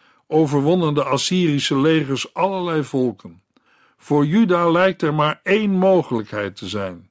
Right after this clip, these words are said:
hulp vragen bij Egypte. Uit Jesaja dertig, vers twee, vier en zes blijkt dat de eerste gezanten al op weg zijn naar Egypte.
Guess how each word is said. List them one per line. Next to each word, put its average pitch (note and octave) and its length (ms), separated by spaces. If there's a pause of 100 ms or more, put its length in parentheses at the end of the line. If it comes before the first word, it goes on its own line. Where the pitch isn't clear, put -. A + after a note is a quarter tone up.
(480)
hulp D#3 360
vragen C#3 560
bij B2+ 400
Egypte. A#2+ 640 (720)
Uit B2+ 180
Jesaja C#3+ 520
dertig, C#3 480
vers A#2+ 280
twee, D3 340
vier C3 340
en B2+ 140
zes D#3 300
blijkt A2 520 (420)
dat B2+ 220
de D3 120
eerste F#3+ 460
gezanten E3+ 540
al F3 140
op F#3 160
weg F#3 240
zijn B2 280
naar A#2 200
Egypte. A2+ 540